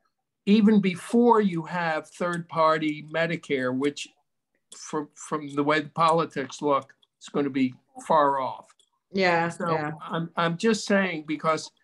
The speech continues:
Speaker 1: I was giving a presentation to the group and, uh, uh, I got mine through a government program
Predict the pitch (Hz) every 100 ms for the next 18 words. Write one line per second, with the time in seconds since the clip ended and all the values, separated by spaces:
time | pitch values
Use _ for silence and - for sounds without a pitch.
0 | _ _ _ - 156 160 151 143 _ -
1 | 175 180 156 160 160 160 139 156 151 -
2 | 135 143 139 196 202 196 165 147 147 165
3 | 143 - - _ - 139 131 127 - -
4 | 156 156 147 147 151 151 147 123 160 147
5 | 143 131 127 127 156 151 160 139 131 170
6 | 160 160 143 131